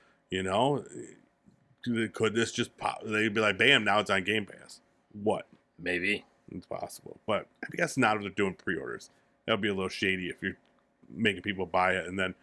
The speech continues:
Speaker 1: throw it on
Speaker 2: Oh,
Speaker 1: Game
Speaker 2: yeah.
Speaker 1: Pass, you know?
Speaker 2: True. They could put Diablo three or something over there, though,
Speaker 1: Yeah.
Speaker 2: to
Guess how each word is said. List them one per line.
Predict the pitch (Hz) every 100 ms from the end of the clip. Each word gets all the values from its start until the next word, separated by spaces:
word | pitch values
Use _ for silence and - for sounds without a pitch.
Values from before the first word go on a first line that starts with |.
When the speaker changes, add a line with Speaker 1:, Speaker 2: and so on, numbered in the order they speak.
| _ _ _ _ _
Speaker 1:
throw | - 101 90
it |
on | 87
Speaker 2:
Oh, | 87
Speaker 1:
Game | 90 92
Speaker 2:
yeah. |
Speaker 1:
Pass, | 90 87 87 -
you | 92
know? | 90 95 _ _ _ _ _
Speaker 2:
True. | - 85 - _ - - -
They | 143
could | 131
put | 131
Diablo | 117 117 113 107
three | 107 104
or | 101
something | - 104 101 98
over | 98 98
there, | 98 95 92 _
though, | 110 95
Speaker 1:
Yeah. | 104
Speaker 2:
to | - 95 87